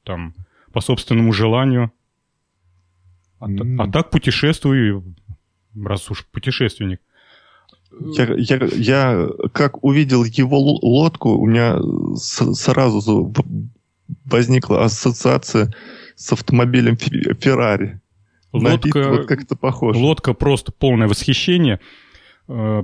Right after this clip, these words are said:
Speaker 1: после того, как вы полазите по сайту Федора, посмотрите карты, посмотрите маршруты, дневники, обязательно порыскайте по интернету и поищите «Океанскую гребную лодку» Федора Конюхова. Я с-, вот вам, коллеги,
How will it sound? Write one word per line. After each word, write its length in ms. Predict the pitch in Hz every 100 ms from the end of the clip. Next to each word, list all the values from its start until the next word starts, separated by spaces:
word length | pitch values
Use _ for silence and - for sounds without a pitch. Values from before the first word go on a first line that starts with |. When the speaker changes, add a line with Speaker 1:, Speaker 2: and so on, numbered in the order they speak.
| -
Speaker 1:
после 260 | 147 - 131
того, 240 | 135 135
как 180 | 131 -
вы 120 | 120
полазите 560 | - 123 123 104 101 -
по 160 | 120
сайту 400 | 117 131 107 -
Федора, 400 | 101 180 175 127
посмотрите 640 | - 117 - 127 120 104 117
карты, 420 | - 156 156 113
посмотрите 640 | - 104 131 123 110 -
маршруты, 500 | 104 110 - 170 165 113
дневники, 640 | 107 110 117 160 165 - _ _ _ _ _ _ -
обязательно 520 | 104 113 147 127 110
порыскайте 640 | 117 123 135 - 110 -
по 460 | - 123 123 110 - - - - -
интернету 680 | 131 117 127 143 185 180 123
и 180 | 151 151
поищите 800 | - 123 117 - 165 170 -
«Океанскую 640 | 127 120 - 139 139 - 127
гребную 480 | 120 117 131 131 123
лодку» 340 | 151 170 -
Федора 360 | - - 127 127
Конюхова. 520 | 143 123 104 - 95
Я 300 | 104 120 120 -
с-, 180 | - 147 -
вот 340 | 131 104 -
вам, 180 | 120 113
коллеги, 480 | 127 120 120 113